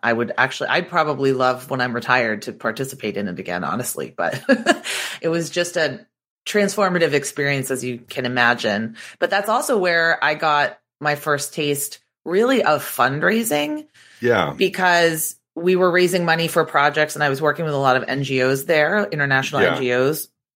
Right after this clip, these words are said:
Speaker 2: Yeah.
Speaker 1: And this was before Venmo and before PayPal and before anything. We had to call home or email home and actually get Western Union,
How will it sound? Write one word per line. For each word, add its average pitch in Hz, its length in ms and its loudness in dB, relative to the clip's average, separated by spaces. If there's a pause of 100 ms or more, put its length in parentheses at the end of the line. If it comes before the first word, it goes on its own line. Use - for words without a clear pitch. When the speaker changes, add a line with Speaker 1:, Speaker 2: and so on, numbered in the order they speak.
(160)
Speaker 2:
Yeah. 78 400 0
Speaker 1:
And 165 480 2
this 196 180 0
was 226 120 4
before 185 460 2
Venmo 143 760 2
and 143 160 0
before 135 720 0 (280)
PayPal 139 440 2
and 135 80 -2
before 127 260 -2
anything. 131 400 -2
We 143 120 -2
had 156 180 2
to 143 160 -6 (120)
call 151 600 2 (200)
home 147 460 2
or 139 340 2
email 160 300 2
home 135 420 0 (340)
and 139 280 2
actually 151 300 0
get 151 140 0
Western 147 400 0
Union, 147 420 0